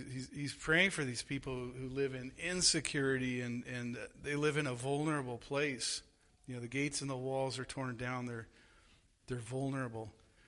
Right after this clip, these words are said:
And we can see God has given Nehemiah a heart of empathy towards these people in his supplication.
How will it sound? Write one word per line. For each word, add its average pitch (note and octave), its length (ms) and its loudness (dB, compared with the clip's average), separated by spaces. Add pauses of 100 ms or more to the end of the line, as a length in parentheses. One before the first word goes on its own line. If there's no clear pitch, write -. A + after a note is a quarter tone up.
(460)
And E3 100 6
we F#3 120 10
can F3 140 6
see F#3 200 8
God E3+ 360 12
has F3 180 10
given D#3+ 280 8
Nehemiah D3+ 760 6 (480)
a C3 100 -2
heart C#3+ 320 2
of C3+ 240 -2
empathy C3+ 680 -2 (140)
towards B2+ 300 -2
these A#2+ 200 -4
people A#2+ 520 -4 (320)
in B2 100 -2
his A#2 140 0
supplication. B2 1000 0